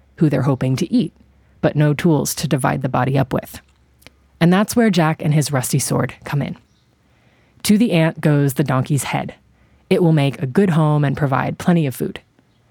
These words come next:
To the dog go the hooves, a long-term supply of gnawing. For the eagle,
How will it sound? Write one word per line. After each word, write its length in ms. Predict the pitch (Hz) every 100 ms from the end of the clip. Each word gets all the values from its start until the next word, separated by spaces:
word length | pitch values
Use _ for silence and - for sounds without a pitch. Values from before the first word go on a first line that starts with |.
| _ _ _
To 120 | 185
the 80 | 147
dog 380 | 135 170 180 165
go 120 | 175
the 120 | 180
hooves, 440 | 147 147 156 - - _ -
a 60 |
long-term 500 | 139 143 143 139 147
supply 440 | 135 147 - 143 147
of 120 | 143
gnawing. 400 | 147 135 135 156 - _ _ _ _ _ _ _
For 200 | - 175
the 160 | 170 -
eagle, 340 | 247 175 -